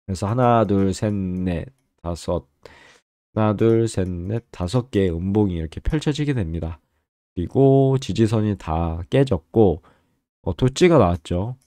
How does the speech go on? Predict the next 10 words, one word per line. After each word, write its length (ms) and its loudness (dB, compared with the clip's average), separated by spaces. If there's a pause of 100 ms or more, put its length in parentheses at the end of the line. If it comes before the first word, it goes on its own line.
(760)
그러고 160 4
나서 240 4
이게 480 2
상방으로 640 2
갈지 600 0
하방으로 520 2
갈지는 560 0
지켜봐야 540 0
될 260 4
문제인데, 640 -2